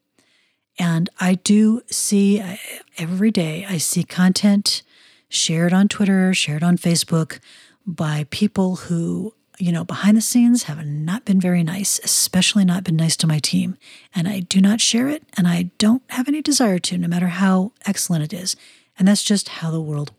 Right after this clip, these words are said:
works. You know, maybe it's petty, but, um,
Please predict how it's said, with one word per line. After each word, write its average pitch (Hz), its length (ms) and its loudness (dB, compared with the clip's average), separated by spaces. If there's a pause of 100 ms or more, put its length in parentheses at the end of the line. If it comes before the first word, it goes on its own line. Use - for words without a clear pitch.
works. 185 480 -8 (720)
You 170 140 0
know, 165 120 2
maybe 185 260 4
it's 180 120 -2
petty, 254 400 2
but, 175 360 -2 (580)
um, 156 480 -2